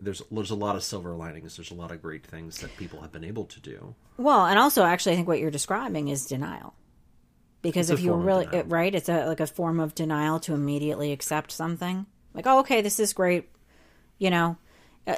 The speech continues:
Speaker 2: it, it was, here's all the blessings that we got from this. Listen, there are plenty of blessings that many people have gotten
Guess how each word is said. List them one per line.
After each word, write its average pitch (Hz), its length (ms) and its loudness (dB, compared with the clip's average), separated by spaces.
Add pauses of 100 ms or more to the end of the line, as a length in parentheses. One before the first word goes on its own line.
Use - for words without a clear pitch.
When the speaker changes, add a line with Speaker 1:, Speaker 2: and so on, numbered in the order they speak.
(120)
Speaker 2:
it, 220 180 4
it 208 140 10
was, 202 300 4 (260)
here's 226 260 6
all 233 100 8
the 208 100 6
blessings 185 420 4
that - 80 -2
we 151 60 -4
got 147 200 -4
from 151 100 -10
this. - 260 -12
Listen, 180 280 4
there 165 160 2
are 165 100 4
plenty 202 360 0
of 180 120 -2
blessings 156 480 -4
that - 140 -8
many 160 240 -4
people 151 260 -4
have 147 220 -6
gotten 151 420 -6